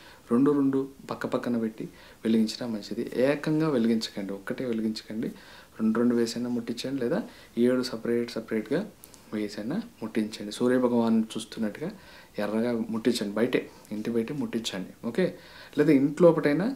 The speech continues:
సూర్యుడు ఉదయించే వారి మా ఏదైతే ఉంటుందో అటువైపు ముట్టించి స్వామివారిని నమస్కరించుకొని ఆదిత్య హృదయం వినటం కానీ చదవటం కానీ,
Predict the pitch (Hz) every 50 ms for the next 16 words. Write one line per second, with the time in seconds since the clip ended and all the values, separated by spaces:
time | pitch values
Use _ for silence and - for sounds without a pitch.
0 | - - - - 147 147 160 165 160 147 139 131 143 143 151 151 151 - 147 139
1 | 131 127 123 117 107 113 120 117 113 117 117 117 110 - 120 123 123 127 123 135
2 | 127 117 113 110 113 139 175 196 175 - - 123 120 120 - - - - - -
3 | - - - - - - 113 113 110 - - 117 110 107 - - 107 107 110 110
4 | - - - - - - - 120 113 117 117 120 120 117 113 110 107 107 107 107
5 | - - 113 110 107 107 - - 107 104 107 110 - - - - - - 113 117
6 | 123 131 127 127 - - - - 135 120 117 123 120 120 113 110 110 110 117 120
7 | 127 123 123 120 117 113 113 117 113 - 110 107 107 104 - 110 110 107 107 107
8 | 110